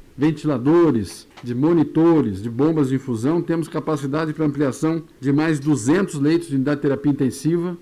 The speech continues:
passando aí de mil seiscentos e setenta e um adultos, nós vamos nos aproximar de mil e setecentos leitos de U T I, exclusivamente para o co-, combate ao coronavírus no Paraná.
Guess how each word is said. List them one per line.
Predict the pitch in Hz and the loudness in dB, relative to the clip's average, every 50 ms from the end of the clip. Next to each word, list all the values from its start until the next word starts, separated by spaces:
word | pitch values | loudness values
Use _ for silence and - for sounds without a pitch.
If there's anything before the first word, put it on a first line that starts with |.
| - | -10
passando | - 147 139 - - 165 165 156 | -6 -6 -6 -2 -2 -2 0 2
aí | 147 151 151 | 4 2 2
de | 139 139 | 2 2
mil | 139 170 208 202 | 2 2 2 2
seiscentos | 208 - 196 175 - - - 185 175 - | 2 2 2 2 4 4 2 2 2 2
e | - | 0
setenta | 175 165 170 165 151 160 156 | -2 0 0 0 0 0 0
e | |
um | 165 160 156 | 2 2 0
adultos, | 143 131 139 156 185 202 196 - - - - - - - - | 0 2 2 2 2 2 0 -6 -18 -20 -20 -20 -20 -18 -10
nós | - 147 135 - - | -6 -6 -6 -6 -4
vamos | 139 143 156 170 170 151 135 | -2 -2 -2 -2 -2 -4 -2
nos | 131 131 143 233 | -4 -4 -4 -4
aproximar | 294 - - 160 160 151 - 156 127 127 147 165 | -4 -4 -2 -4 -4 -2 -2 -2 0 0 0 0
de | 165 143 147 | -2 -2 -2
mil | 135 139 156 196 226 214 | -2 0 0 0 0 0
e | 185 | -2
setecentos | 147 - 175 160 160 - - 170 165 160 - | -4 -4 -6 -6 -6 -4 -4 -2 -2 -2 -2
leitos | 135 143 156 160 147 131 | 0 2 2 2 0 0
de | 139 151 | 0 0
U | |
T | 139 - 143 139 | 0 2 2 2
I, | 143 170 170 - - - - - - | 2 2 0 -4 -10 -20 -20 -20 -8
exclusivamente | - 160 185 180 - - 175 147 151 156 151 139 139 160 175 170 - | -2 -2 -2 -2 0 -2 -2 0 0 0 0 2 2 2 2 0 -4
para | - 165 160 156 | -4 -4 -2 0
o | 160 | -2
co-, | 147 - 143 143 139 | 0 0 -2 -2 -2
combate | 135 - 143 135 143 156 160 160 - | -2 -2 -2 0 0 0 -2 0 -2
ao | 156 | -4
coronavírus | 147 - 175 156 156 151 139 139 151 151 139 | 0 2 2 2 4 2 2 2 2 2 2
no | 156 - | 0 0
Paraná. | 165 156 151 143 135 117 | 0 0 0 2 0 0